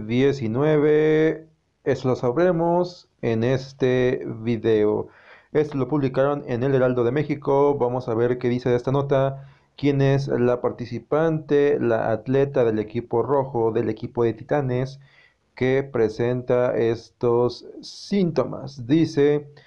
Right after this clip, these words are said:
"Hasta el momento no se han revelado cuáles son estos síntomas que el atleta ha presentado, ni tampoco la producción ha dicho,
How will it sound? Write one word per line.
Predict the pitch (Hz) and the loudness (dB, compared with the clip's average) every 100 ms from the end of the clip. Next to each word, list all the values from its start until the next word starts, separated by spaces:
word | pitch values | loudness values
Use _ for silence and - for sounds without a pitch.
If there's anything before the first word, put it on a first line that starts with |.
| - - _ | -20 -20 _
"Hasta | 127 180 | -4 -2
el | 170 | 0
momento | 151 151 160 160 156 | 0 0 0 2 0
no | 147 147 | 2 -2
se | 147 | -2
han | 151 147 | -2 0
revelado | 131 135 143 | 2 2 2
cuáles | 143 139 | 2 0
son | 139 | 0
estos | 139 131 | -2 -2
síntomas | 156 156 156 143 143 | -2 -2 0 0 -2
que | 143 | 0
el | 113 | 0
atleta | 110 127 131 127 127 | 0 0 0 0 0
ha | 127 | 0
presentado, | 120 120 110 143 | -4 -4 -2 -2
ni | 123 | -2
tampoco | 117 110 135 131 139 | -4 -4 -4 -2 0
la | 120 | 0
producción | 120 113 - 135 127 | 0 -4 -2 -2 0
ha | |
dicho, | 123 131 - 135 135 | -2 -2 0 0 0